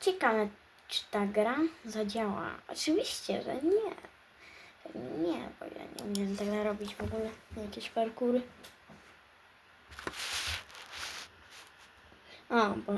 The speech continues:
ja tak miałem. No, chcę to. To zdobyć. To. Tu, tu, tu. I jeszcze tego nie chcę już. No, jeszcze co jest w tym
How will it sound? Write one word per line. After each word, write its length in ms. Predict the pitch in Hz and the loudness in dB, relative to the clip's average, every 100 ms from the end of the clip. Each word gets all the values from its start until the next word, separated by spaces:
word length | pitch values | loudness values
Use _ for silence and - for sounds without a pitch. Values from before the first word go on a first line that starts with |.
| 202 220 | -2 4
ja 140 | 226 | 6
tak 260 | 214 214 208 | 6 2 0
miałem. 280 | 202 196 190 - - - - - - - - - | 2 4 2 -2 -20 -20 -20 -16 -14 -16 -14 -4
No, 320 | 240 220 202 | 0 0 0
chcę 260 | - - 226 - | -4 -4 -4 -4
to. 160 | - 196 196 - - - - - - - - | -2 0 -2 -10 -20 -20 -20 -20 -20 -18 -6
To 160 | 214 | -4
zdobyć. 500 | 208 202 - - - - - - - - - - - - - | -4 -8 -12 -14 -14 -14 -20 -20 -20 -20 -20 -20 -20 -18 -14
To. 80 | - - - - | -16 -16 -20 -14
Tu, 120 | 214 - | -14 -8
tu, 120 | 208 202 | -4 0
tu. 140 | - - - - - - | 0 -2 -16 -20 -20 -10
I 120 | 240 240 | -2 2
jeszcze 600 | 240 247 - 247 240 233 - | 2 0 -4 0 0 -2 -2
tego 220 | 269 233 | 0 2
nie 180 | 208 196 | 2 0
chcę 220 | - - | -4 -16
już. 180 | - - - - - - - - - - - - - - - - - | -16 -18 -20 -20 -20 -16 -12 -12 -14 -18 -20 -20 -20 -20 -20 -20 -12
No, 280 | 226 214 214 | -4 -2 0
jeszcze 720 | 214 208 214 208 208 - - 240 | -2 -2 -4 -4 -4 -6 -10 -14
co 180 | - | -12
jest 160 | 220 220 | -10 -12
w 160 | - | -14
tym 120 | - | -10